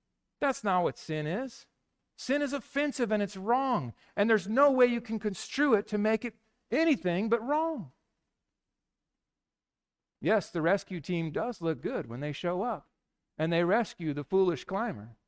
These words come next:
And the grace of God is completely glorious. It's amazing. That's what we just sang. It's, it's truly amazing. But that doesn't mean that sin is good.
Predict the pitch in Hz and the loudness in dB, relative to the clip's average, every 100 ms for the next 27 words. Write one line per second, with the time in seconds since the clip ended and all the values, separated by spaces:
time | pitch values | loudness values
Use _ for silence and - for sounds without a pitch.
0 | _ _ _ - 202 202 185 143 208 285 | _ _ _ 0 2 4 2 2 4 4
1 | - 214 160 185 170 165 170 202 190 - | 2 -2 0 4 6 6 6 6 6 2
2 | _ _ - 208 190 - - - 269 302 | _ _ -6 -4 -4 -8 -12 0 4 4
3 | 294 214 170 214 202 147 - 170 240 220 | 4 0 4 4 4 2 -2 -2 0 0
4 | 226 247 285 208 110 90 - 143 175 185 | 0 0 0 -2 -8 -10 -10 -8 -6 -8
5 | 214 - 247 285 185 - - 143 - - | -10 -10 -10 -8 -8 -10 -6 -6 -6 -12
6 | 165 - - 202 185 190 196 208 240 285 | -12 -10 -2 2 4 4 2 2 0 0
7 | 262 247 208 110 98 _ _ _ _ _ | -2 -6 -8 -8 -14 _ _ _ _ _
8 | _ _ _ 180 262 262 247 202 180 165 | _ _ _ -2 2 2 2 2 0 0
9 | 185 175 143 - - 202 240 147 123 - | 0 0 -2 -6 -10 -6 -4 -4 -6 -6
10 | 127 101 131 - 165 262 220 196 | -8 -8 -12 -8 -4 -2 -4 -8